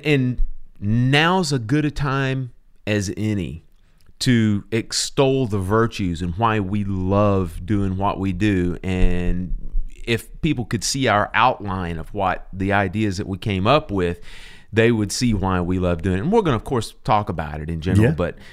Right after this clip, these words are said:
Speaker 1: but
Speaker 2: I
Speaker 1: I
Speaker 2: need
Speaker 1: mean
Speaker 2: to talk about it. That, this is, this couldn't be better timing. So that, that, that in itself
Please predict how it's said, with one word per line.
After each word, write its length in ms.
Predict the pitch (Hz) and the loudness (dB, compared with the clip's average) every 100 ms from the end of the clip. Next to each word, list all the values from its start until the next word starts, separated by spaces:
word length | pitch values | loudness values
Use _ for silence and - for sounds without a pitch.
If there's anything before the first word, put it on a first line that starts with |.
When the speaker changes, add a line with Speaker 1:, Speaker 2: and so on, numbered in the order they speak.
| - - | -4 2
Speaker 1:
but 120 | 147 | 4
Speaker 2:
I 40 | |
Speaker 1:
I 20 | |
Speaker 2:
need 60 | 160 | 6
Speaker 1:
mean 120 | 156 | 4
Speaker 2:
to 120 | 90 110 | 0 -6
talk 280 | 101 92 | -6 -8
about 220 | 95 87 87 | -10 -10 -2
it. 80 | |
That, 200 | 107 117 | -2 0
this 200 | 147 127 | 0 0
is, 220 | 123 95 - - - | 0 0 -4 -14 -12
this 360 | 127 123 117 - | -2 0 0 -2
couldn't 340 | - 123 107 | -2 2 4
be 140 | 101 98 | 4 2
better 340 | 98 95 92 | 2 2 0
timing. 540 | 90 92 95 92 90 - - - - - - - | -2 -2 -2 -2 -4 -8 -18 -20 -20 -20 -18 -2
So 400 | 104 95 92 117 | 2 4 2 0
that, 340 | 110 101 110 | 0 0 2
that, 300 | 107 104 - | 0 0 0
that 240 | 110 107 107 | -2 0 2
in 120 | 95 | 2
itself 680 | 95 - 127 107 95 - | 0 -2 0 2 0 -4